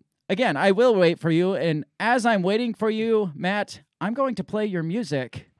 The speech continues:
because At the Wayside, as Remso, Remso Martinez has been on our show a couple times. He's the host of On the Run podcast.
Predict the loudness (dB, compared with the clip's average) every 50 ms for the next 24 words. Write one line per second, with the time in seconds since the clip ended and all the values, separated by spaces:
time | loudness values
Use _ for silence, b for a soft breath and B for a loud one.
0 | _ -6 -4 -2 0 0 2 2 0 0 -4 -6 -14 _ _ _ _ _ _ _
1 | _ _ _ _ _ _ _ _ -2 0 0 0 0 0 2 0 0 0 0 0
2 | 2 0 0 -4 -8 _ _ -2 0 2 2 0 0 -2 -2 -2 -2 -2 0 0
3 | 0 2 0 0 -4 -8 _ _ _ _ _ _ _ _ _ -12 -6 -2 0 0
4 | 2 2 0 2 2 0 0 0 -2 -4 -2 -2 -4 -6 -8 -6 -4 -4 -2 -2
5 | -2 -2 -4 -4 -4 -4 -4 -4 -6 -8 -6 -6 -6 -6 -6 -6 -8 -10 -8 -4
6 | -4 -2 -2 -2 -4 -6 -6 -4 -2 -2 -2 -2 -2 -4 -2 -2 -2 -2 -2 -2
7 | -2 -2 -2 -2 -2 -2 -2 -2 -2 -2 0 0 0 -2